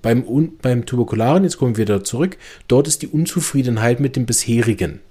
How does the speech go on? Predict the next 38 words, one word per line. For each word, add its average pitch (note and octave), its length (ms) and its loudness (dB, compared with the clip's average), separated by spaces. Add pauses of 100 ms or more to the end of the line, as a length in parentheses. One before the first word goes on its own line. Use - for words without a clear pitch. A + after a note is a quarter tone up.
(140)
Da G#2 140 -4
wär's B2+ 140 -2
also G#2 200 -4
nicht A#2 200 -2
so A#2+ 100 0
wie A2 120 -2
bei G#2 140 0
mir, F#3+ 420 2 (260)
ne? F#3+ 160 -4 (280)
Ich - 60 -6
hab A#2 60 -2
das - 100 -2
Gefühl, A#2 320 -4
„Oh, G2 240 -2
mir G2+ 260 -2
hat A#2 140 -6
das - 140 -4
mega G2+ 240 -2
geholfen, C3+ 800 0 (340)
meine F2+ 160 -4
Beziehung C3+ 460 0
ist B2 100 -2
viel A#2+ 180 -4
besser A2 280 0
geworden, G#2 540 -2
meine F#2+ 180 -2
Beziehung F#2 360 -6
zu - 160 -8
meinen F2+ 140 -4
Eltern A#2 420 0
ist A2 120 -4
viel A2+ 100 -6
besser G2+ 300 -4
geworden, F#2+ 380 -4
meine E2+ 160 -6
Beziehung F2+ 280 -10
zu F#2 160 -8
meinen F2+ 260 -4